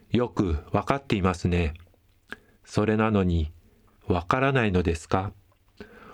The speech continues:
お父上が生前、石のような重い行いをしていたのなら、必ず下に沈むでしょう。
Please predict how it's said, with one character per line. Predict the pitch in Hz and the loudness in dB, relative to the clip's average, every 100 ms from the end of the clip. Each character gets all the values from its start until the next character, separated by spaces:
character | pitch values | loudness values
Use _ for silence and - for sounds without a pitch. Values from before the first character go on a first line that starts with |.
| - | -4
お | - 107 | 0 0
父 | - - 123 | -2 -2 0
上 | 117 104 92 | 2 2 2
が | 92 80 78 - - | 0 -2 -4 -12 -20
生 | - - 117 107 | -8 -2 0 0
前、 | 120 117 113 - - - - | 0 0 -2 -4 -16 -20 -8
石 | - 101 - | -4 -2 0
の | 135 139 | 2 4
よ | 139 131 | 4 2
う | |
な | 101 92 | 2 2
重 | 101 127 | 2 2
い | 127 - | 0 -2
行 | 113 107 123 123 | -2 0 0 2
い | 127 | 2
を | 127 | 2
し | - | 0
て | - | -2
い | 117 | -2
た | 131 123 | 0 0
の | 104 | 2
な | 90 | 2
ら、 | 87 73 - _ _ _ _ _ | 2 -2 -8 _ _ _ _ _
必 | - 95 101 107 110 | -4 0 2 2 0
ず | 98 107 | 0 -2
下 | - - 117 | -2 -4 -2
に | 110 | 0
沈 | - 101 117 | 0 0 0
む | 117 | 2
で | 107 | 0
し | 92 | 0
ょ | 98 85 | 0 0
う。 | 78 | -4